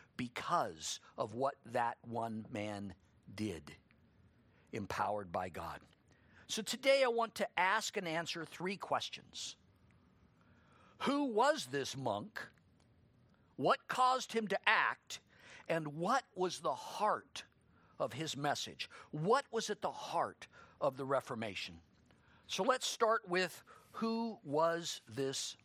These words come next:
monk? Martin Luther was born on ten November fourteen eighty-three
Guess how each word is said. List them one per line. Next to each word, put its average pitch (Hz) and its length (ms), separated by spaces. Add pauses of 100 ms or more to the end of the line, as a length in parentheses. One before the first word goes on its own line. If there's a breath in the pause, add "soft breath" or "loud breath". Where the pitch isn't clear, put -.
monk? 127 480 (1900 soft breath)
Martin 202 300
Luther 180 320
was 190 180
born 165 540
on 151 320
ten 233 400
November 170 640
fourteen 190 920
eighty-three 151 880